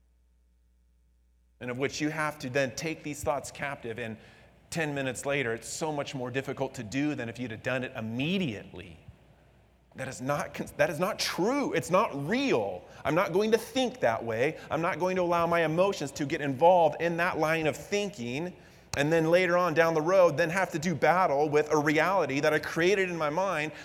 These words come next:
that isn't even true. If I'd have taken that thought captive and made it obedient to Christ to begin with, I wouldn't be where I am.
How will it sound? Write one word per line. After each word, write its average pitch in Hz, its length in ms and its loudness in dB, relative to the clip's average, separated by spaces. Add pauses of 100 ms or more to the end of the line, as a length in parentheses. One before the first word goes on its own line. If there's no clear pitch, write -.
that 160 100 6
isn't 170 220 0
even 185 220 -2
true. 240 440 2
If 143 100 -2
I'd 180 100 6
have 170 80 0
taken 214 240 -4
that 220 180 -4
thought 202 220 -2
captive 170 400 -4 (180)
and - 40 -16
made 170 160 -2
it 175 100 -2
obedient 196 580 0
to - 80 -8
Christ 185 380 -4
to 170 80 -2
begin 156 460 -4
with, 165 120 2
I - 100 -2
wouldn't 170 380 -4
be 202 360 2
where 151 220 2
I 165 120 2
am. 202 360 2